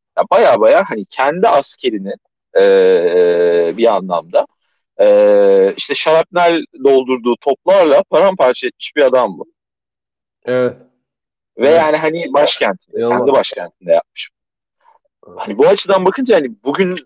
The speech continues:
Speaker 1: bugünden bakınca
Speaker 2: Abi,
Speaker 1: korkunç bir şey aslında yani bir yandan.
Speaker 2: Yeni-,
Speaker 1: Ama
Speaker 2: Ye-, Yeniçeri, Yeniçeri mezar taşları bile parçalanmış.
Speaker 1: Aynen
Speaker 2: Ya
Speaker 1: öyle.
Speaker 2: İstanbul'da
Speaker 1: Ya
Speaker 2: Yeniçeri mezar taşı bulamıyor musun?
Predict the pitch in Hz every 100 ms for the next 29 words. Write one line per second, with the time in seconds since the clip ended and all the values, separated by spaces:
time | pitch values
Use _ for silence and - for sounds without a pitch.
0 | _ 127 170 180 170 185 123 180 156 143
1 | 117 - - 135 117 - 113 104 101 98
2 | 101 87 82 80 123 123 330 160 135 139
3 | 135 135 135 165 - 185 190 - 131 127
4 | 151 135 165 170 156 170 170 170 143 -
5 | 160 202 214 180 139 117 - 110 98 82
6 | _ _ _ _ - 92 95 95 95 90
7 | - - 147 208 151 160 165 185 165 165
8 | 160 170 165 - 175 156 196 214 165 139
9 | - 101 92